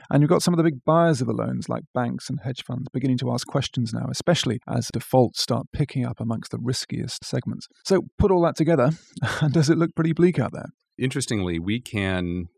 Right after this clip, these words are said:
Speaker 2: almost turn the clock back, I don't know, maybe call it seven, eight, nine, ten years, and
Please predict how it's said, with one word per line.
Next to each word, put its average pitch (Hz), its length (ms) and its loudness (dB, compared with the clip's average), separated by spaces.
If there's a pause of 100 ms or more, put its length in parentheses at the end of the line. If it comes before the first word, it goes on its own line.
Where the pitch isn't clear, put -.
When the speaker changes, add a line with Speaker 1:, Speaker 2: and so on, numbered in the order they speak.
(300)
Speaker 2:
almost 92 760 -4 (100)
turn 101 220 -4
the 87 80 -6
clock 95 420 -2
back, 78 300 -6 (360)
I 90 100 -10
don't 80 120 -8
know, 73 140 -8
maybe 78 240 -8
call 80 240 -6
it - 80 -14
seven, 78 260 -6
eight, 76 140 -8
nine, 80 240 -8
ten 80 260 -8
years, 78 460 -6 (580)
and 80 640 -4